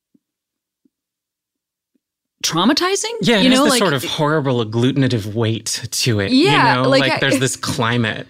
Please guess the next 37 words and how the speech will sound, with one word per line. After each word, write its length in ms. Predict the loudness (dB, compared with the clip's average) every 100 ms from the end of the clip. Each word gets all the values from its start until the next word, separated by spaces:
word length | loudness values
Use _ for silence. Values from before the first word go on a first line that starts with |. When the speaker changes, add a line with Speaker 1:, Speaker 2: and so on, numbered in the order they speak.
| -6
Speaker 2:
that's 320 | -6 -6 -8
traumatic. 720 | -4 -2 0 0 -2 -6 -10 -2
Speaker 1:
Like, 320 | 0 0 -4
cool, 440 | -4 0 4 4 2
good, 420 | 2 2 2 0
smart 440 | 0 0 0 -2
comment, 560 | -4 0 2 0 -2 -4
funny 400 | -4 -2 0 0
joke 360 | 0 0 0 -2
or 80 |
whatever, 360 | -4 -2 -4 -4
but 160 | -2 -2
I 180 | -2 -2
also 340 | -2 0 0 0
would 160 | 0
love 240 | -2 -4 -4
to 120 | -4
not 460 | -4 -2 -4 -4 -10 _ _
see 240 | -8 -6 -4
this 180 | -4
thing. 160 | -2 -2
And 80 | 2
it 40 |
was, 120 | 2
like, 120 | 2 0
a 60 |
Mike 280 | 0 -2 -4
Huckabee 760 | -4 -4 -4 -4 -4 -6 -8 -8
statement 380 | -4 -2 0 2
Speaker 2:
Right. 80 | 0
Speaker 1:
that 100 | -2
he 120 | -4
made. 280 | -2 -4 -8 -16 -10
And 120 | -6
so 120 | -2
I, 180 | -2 -2 -6 -2
I, 140 | -2